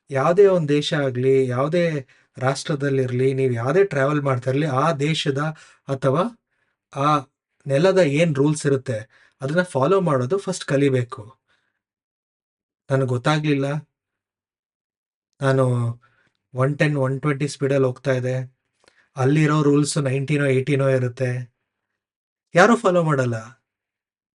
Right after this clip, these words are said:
Especially ನಾನ್ ಹೇಳ್ತಾ ಇರೋದು ಇಂಡಿಯನ್ಸ್, ಆ, ಯೂಟ್ಯೂಬರ್ ಇದ್ದಾರೆ, ಅವ್ರ ಹೆಸ್ರು ಹೇಳಕ್ ಇಷ್ಟಪಡಲ್ಲ, ಅವರು ಈ ತರ ನಕ್ಕೊಂಡು ಹೇಳ್ಕೊಂಡಿದ್ದಾರೆ.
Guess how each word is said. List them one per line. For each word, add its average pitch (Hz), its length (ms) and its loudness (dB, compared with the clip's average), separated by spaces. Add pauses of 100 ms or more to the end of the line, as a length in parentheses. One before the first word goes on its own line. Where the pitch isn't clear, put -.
(1500)
Especially 202 480 0
ನಾನ್ 180 140 0
ಹೇಳ್ತಾ 175 240 -2
ಇರೋದು 151 260 -2
ಇಂಡಿಯನ್ಸ್, 160 920 -4 (840)
ಆ, 151 40 -2
ಯೂಟ್ಯೂಬರ್ 147 640 0
ಇದ್ದಾರೆ, 131 540 0 (960)
ಅವ್ರ 143 120 0
ಹೆಸ್ರು 143 220 -4
ಹೇಳಕ್ 151 240 -2
ಇಷ್ಟಪಡಲ್ಲ, 131 580 -2 (420)
ಅವರು 160 440 0 (800)
ಈ 156 80 -2
ತರ 160 200 0
ನಕ್ಕೊಂಡು 160 520 0
ಹೇಳ್ಕೊಂಡಿದ್ದಾರೆ. 131 840 -2